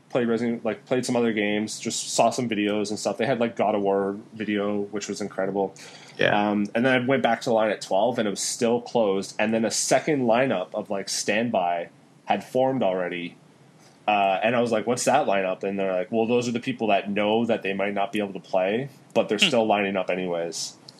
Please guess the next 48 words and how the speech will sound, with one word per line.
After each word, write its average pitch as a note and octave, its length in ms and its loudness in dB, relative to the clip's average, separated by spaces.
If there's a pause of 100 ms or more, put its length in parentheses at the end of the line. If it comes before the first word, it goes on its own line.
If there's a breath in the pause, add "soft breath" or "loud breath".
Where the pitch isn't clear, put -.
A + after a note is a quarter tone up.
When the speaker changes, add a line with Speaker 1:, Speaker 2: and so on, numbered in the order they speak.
(100)
Speaker 2:
Holy G2+ 380 6
smokes. F#2+ 360 2
Speaker 1:
And - 80 6
I'm C#3+ 200 2
like, D3 300 2
"You," F3 220 0
I B2+ 80 6
was C#3+ 160 0
like, C#3+ 100 4
"What? E3 540 0
Like, D#3+ 200 2
that's F3 200 2
insane! F#3+ 540 2
Like, A2 160 2
why, C3+ 320 4 (180)
<laughs> - 200 -20
like, A#2+ 140 0 (320)
why A#2 160 4
would F3 120 4
you E3 100 0
do E3+ 180 4
that?" A2 320 2 (720 loud breath)
Um, G2+ 380 4
Speaker 3:
Wh- - 80 -8 (180)
Speaker 1:
so E3 140 4
I D#3+ 80 8
didn't E3+ 140 6
get D3+ 140 6
a - 20 -2
chance C3+ 200 2
to - 60 -12
play A2+ 160 4
Zelda. F#2 420 0 (300)
Uh, F#2+ 500 2 (180)
there B2 120 0
was A#2+ 120 0
no C3+ 140 6
way A2+ 160 4
I G#2+ 60 4
was G#2+ 100 0
gonna G#2 180 -2
waste, G2 380 -4
like, F2+ 180 -2 (140)
eight G#2 160 -2
hours G2 340 2
of F#2 60 -6
my F2 160 -2
time E2+ 480 -4